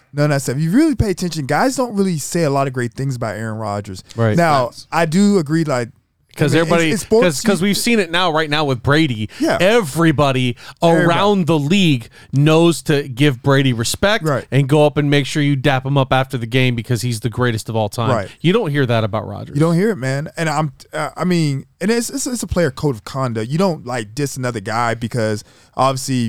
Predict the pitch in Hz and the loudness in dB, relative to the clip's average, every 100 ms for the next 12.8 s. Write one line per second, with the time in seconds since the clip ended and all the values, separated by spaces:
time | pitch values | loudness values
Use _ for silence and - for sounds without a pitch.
0 | 113 135 143 131 127 117 - 123 120 117 | -4 -2 -2 0 -2 -4 -4 -4 -4 -4
1 | 127 110 110 110 107 135 113 104 127 117 | -4 -4 -4 -6 -6 -6 -4 -6 -8 -8
2 | 110 - 113 101 104 - 120 110 101 - | -8 -8 -8 -8 -10 -8 -4 -4 -6 -12
3 | 101 92 92 101 - 104 101 92 - 165 | -14 -12 -12 -12 -10 -4 -2 -2 0 0
4 | 160 226 302 202 156 165 - 123 131 180 | 2 2 2 2 0 -2 -4 -4 -2 -2
5 | 208 202 - 170 156 _ 131 131 139 156 | -2 -6 -6 -6 -6 _ -10 -2 -2 -2
6 | - 113 117 117 110 - _ - 143 143 | -8 -4 0 0 -2 -4 _ -10 -6 -4
7 | 147 196 104 104 156 139 135 147 196 - | -2 -4 -6 -4 -2 -2 -2 -2 -2 -4
8 | - - 143 185 202 196 254 175 139 180 | -8 -2 2 4 4 4 2 2 0 0
9 | 202 123 247 - 175 277 - 330 320 185 | 0 2 0 2 0 2 0 -2 0 2
10 | 165 180 _ - 151 170 170 190 156 135 | 2 0 _ -6 0 0 0 -2 -2 0
11 | 185 170 117 117 104 113 175 170 160 156 | -2 0 -4 -6 -10 -4 0 0 0 -6
12 | 135 - 294 302 311 214 185 190 | -6 -2 -2 -2 -2 0 0 0